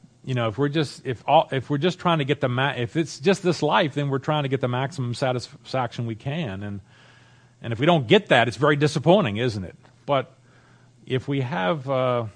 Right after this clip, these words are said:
the will of God and we're Christians, we can, we can lay our heads on our pillows, I think, at night, and in spite of the circumstances, have a sense of joy and purpose and knowing, uh,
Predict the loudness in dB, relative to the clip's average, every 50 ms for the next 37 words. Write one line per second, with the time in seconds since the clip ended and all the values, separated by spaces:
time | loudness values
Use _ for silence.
0 | _ _ _ _ _ -8 -4 0 0 0 0 0 2 4 4 6 6 6 4 4
1 | 2 0 -2 -6 -6 -6 -6 -6 -8 -8 -4 -4 -2 -2 -2 -4 -8 -8 -6 -6
2 | -8 -8 -10 -14 -16 -20 -20 -16 -12 -10 -10 -8 -8 -8 -6 -4 -4 -4 -4 -6
3 | -8 -10 -14 -14 -14 -14 -10 -8 -6 -6 -2 0 2 2 2 2 0 -2 -2 -4
4 | -4 -4 -6 -6 -6 -6 -6 -6 -6 -6 -8 -8 -10 -10 -10 -10 -10 -10 -12 -12
5 | -12 -12 -12 -12 -10 -10 -10 -10 -10 -12 -14 _ _ _ _ -20 -20 -20 _ _
6 | _ -10 -2 0 0 0 0 -2 -4 -6 -4 -6 -6 -6 -8 -10 -8 -8 -8 -8
7 | -8 -10 -10 -10 -10 -12 -12 -14 -18 -20 -20 _ _ _ _ _ _ -8 -6 -4
8 | -4 -6 -8 -8 -8 -8 -8 -8 -8 -10 -12 -12 -12 -10 -8 -6 -6 -6 -6 -6
9 | -6 -8 -8 -10 -12 -12 -10 -8 -8 -8 -8 -10 -12 -14 -12 -12 -12 -12 -12 -12
10 | -14 -18 _ _ _ _ _ _ _ _ -20 _ _ _ _ _ _ _ -6 -4
11 | -4 -4 -4 -4 -6 -6 -8 -10 -12 -16 -20 _ _ -20 -20 -18